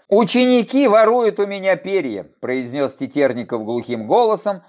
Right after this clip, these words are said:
глядя в пространство перед собой. "Считают их приносящими удачу. А я пишу каждое новое эссе или рассказ новым пером". Учитель ненавидел детей тихой ненавистью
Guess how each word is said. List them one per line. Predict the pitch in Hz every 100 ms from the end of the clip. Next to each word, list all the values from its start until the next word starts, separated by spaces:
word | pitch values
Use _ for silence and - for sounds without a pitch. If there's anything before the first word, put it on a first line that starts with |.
| _
глядя | 107 131 143 170 190 185
в | -
пространство | 131 - 131 143 151 - 147
перед | 143 117 113 107
собой. | 104 87 82 78 _ _ _ _
"Считают | - - 208 254 262 233 220
их | 233 208
приносящими | 214 202 196 180 208 220 - - 208
удачу. | 208 151 113 - 90 80 _ _ _ _ _ _
А | 160 214
я | 254 269
пишу | 269 254 285 302
каждое | 220 202 147 175 175
новое | 170 160 147 147
эссе | 160 156 151 - 247
или | 247 170 147
рассказ | 143 135 135 208 240 - - -
новым | 147 160 233 139 104
пером". | 104 104 110 113 _ _ _ _ _ _ _ _
Учитель | 370 - - 294 - 226 202 175
ненавидел | 226 220 214 208 135 131
детей | 113 139 156 139 131
тихой | - 262 - 214
ненавистью | 156 127 120 92 80 - -